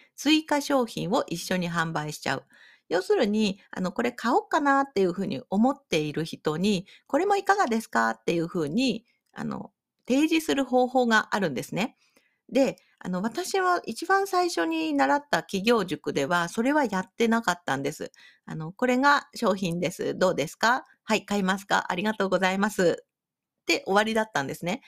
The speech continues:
それだと、例えば三千円のフロントセミナーだったとして、三千円の商品だったとして、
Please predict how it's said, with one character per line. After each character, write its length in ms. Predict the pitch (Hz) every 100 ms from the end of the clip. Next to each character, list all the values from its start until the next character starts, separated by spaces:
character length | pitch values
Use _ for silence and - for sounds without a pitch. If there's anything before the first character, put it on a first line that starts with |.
| - _ -
そ 100 | 294
れ 120 | 359
だ 120 | 415
と、 360 | 453 233 214 170 - _ - -
例 80 | 392
え 60 |
ば 240 | 226 139 - _
三 260 | 226 254 262
千 120 | 269
円 80 | 247
の 100 | 240
フ 100 | 240
ロ 120 | 226
ン 60 | 226
ト 100 | 226
セ 160 | 214
ミ 100 | 196
ナ 200 | 160 160
ー 20 | 147
だ 80 |
っ 100 | 147 _
た 100 | -
と 140 | -
し 60 | 143
て、 180 | - -
三 220 | - 254
千 120 | 269 269
円 80 |
の 100 | 247
商 220 | 240 339 285
品 180 | 139
だ 100 | 135
っ 100 | 135 -
た 100 | 127
と 160 | 120
し 100 | 139
て、 300 | - 131 117